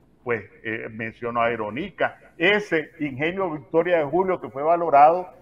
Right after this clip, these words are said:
en doscientos millones de dólares. Doscientos millones de dólares. ¿A quiénes les quedaron? ¿A quién le quedaron?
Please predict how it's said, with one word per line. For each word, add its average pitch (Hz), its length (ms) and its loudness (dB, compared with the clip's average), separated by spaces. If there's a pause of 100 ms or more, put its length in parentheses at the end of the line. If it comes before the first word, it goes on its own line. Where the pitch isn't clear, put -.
en 165 220 -2
doscientos 180 640 -6
millones 170 520 -4
de 180 120 -2
dólares. 185 560 6 (840)
Doscientos 190 720 -2
millones 175 440 -2
de 143 80 -4
dólares. 160 380 2 (220)
¿A - 160 2
quiénes 185 280 -6
les 185 140 -4
quedaron? 156 540 4 (1120)
¿A 120 80 -12
quién 123 200 -8
le 160 120 -4
quedaron? 143 520 -4